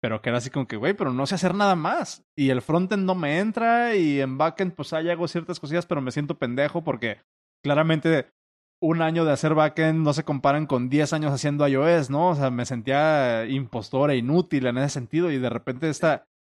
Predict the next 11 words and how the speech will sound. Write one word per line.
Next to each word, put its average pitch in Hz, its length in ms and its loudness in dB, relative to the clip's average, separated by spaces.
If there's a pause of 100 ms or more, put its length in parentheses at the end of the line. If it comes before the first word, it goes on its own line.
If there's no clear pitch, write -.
(300)
esta 139 240 -4
como, 143 380 -2
como 127 260 -6
crisis 151 320 -2
de 160 100 2
identidad 135 440 2
de, 139 280 -2
pues, - 200 -20
¿qué - 140 -10
chingados 151 440 -2
quiero? 147 520 -2